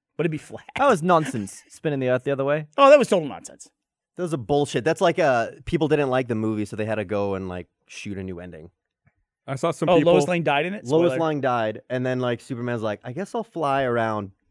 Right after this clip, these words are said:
Speaker 3: backwards,"
Speaker 4: I saw some
Speaker 3: which
Speaker 4: people
Speaker 3: will
Speaker 4: trying to argue recently that that's not what happened, that he didn't reverse the Earth and go backwards in time, that he flew so fast around the Earth using gravity as an assist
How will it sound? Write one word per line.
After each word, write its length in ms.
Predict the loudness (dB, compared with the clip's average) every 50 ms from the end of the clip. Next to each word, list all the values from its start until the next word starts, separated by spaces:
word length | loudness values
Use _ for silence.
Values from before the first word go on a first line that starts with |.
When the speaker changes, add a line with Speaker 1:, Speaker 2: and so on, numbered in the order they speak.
| _ _
Speaker 3:
backwards," 520 | -14 -12 -12 -14 _ -12 -8 -4 -2 0
Speaker 4:
I 20 | 2
saw 160 | 4 2 2
some 160 | 4 4 2
Speaker 3:
which 80 | 2 4
Speaker 4:
people 160 | 2 2 2 2 2 2 0
Speaker 3:
will 60 | -4 -10 _ _ _ _
Speaker 4:
trying 280 | 2 2 2 2 2 -2
to 100 | -4 -2
argue 460 | 0 0 0 0 0 -2 -2 -2 -2 -2
recently 600 | -2 -4 -6 -6 -6 -8 -10 -6 -6 -6 -6 -6
that 300 | -4 -2 -2 -2 -2 -6 _ _ _ _ _ -2
that's 280 | -2 -2 -2 -2 -2
not 300 | 0 0 0 0 0 -2
what 80 | -4 -2
happened, 380 | -2 -4 -4 -4 -8 -14 -12 -10
that 100 | -8 -6
he 80 | -6 -4
didn't 240 | -2 -2 -2 0 0
reverse 340 | -2 0 0 0 0 0 -4
the 160 | -6 -4 -2
Earth 200 | -2 -2 -2 -4
and 140 | -6 -4 0
go 120 | 0 0
backwards 360 | 0 0 -4 -2 -4 -4 -4 -4
in 60 | -6
time, 220 | -4 -2 -4 -4 -4 _ _ _ _
that 160 | -2 -2 -2 -4
he 420 | _ -8 -4 -4 -2 -2 -4 -6 -10 _ _
flew 480 | _ _ -20 -20 -6 2 6 6 6 6
so 220 | 6 6 6 6
fast 420 | 6 4 2 2 2 2 0 -2 -4
around 280 | -2 0 0 -2 -2 -2
the 80 | -2
Earth 160 | -4 -4 -4 -4
using 200 | -4 -4 -4 -2
gravity 340 | -2 -2 -2 -2 -4 -6
as 80 | -6 -6
an 80 | -6 -8
assist 400 | -8 -4 -2 -2 -2 -2 _